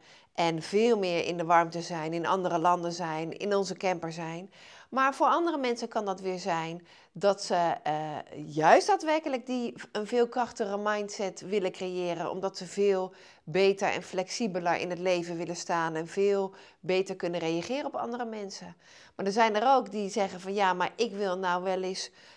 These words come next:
ervoor zorgen dat mijn relatie veel beter, ehm,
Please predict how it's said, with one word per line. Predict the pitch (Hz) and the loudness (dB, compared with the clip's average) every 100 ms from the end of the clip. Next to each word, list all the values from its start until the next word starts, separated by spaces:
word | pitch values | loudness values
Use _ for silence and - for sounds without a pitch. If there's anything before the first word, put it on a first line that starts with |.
| - | -6
ervoor | 175 165 196 | -4 2 2
zorgen | 185 190 185 175 185 | 4 4 4 2 2
dat | 196 | 2
mijn | 196 190 | 2 4
relatie | 190 208 254 370 - - 294 247 - - _ | 6 8 8 6 2 -2 -2 -4 -8 -20 _
veel | - 269 269 | -2 2 4
beter, | 220 240 233 233 214 196 190 190 - | 6 4 4 2 4 4 2 -2 -4
ehm, | 196 190 190 185 | -2 0 -2 -4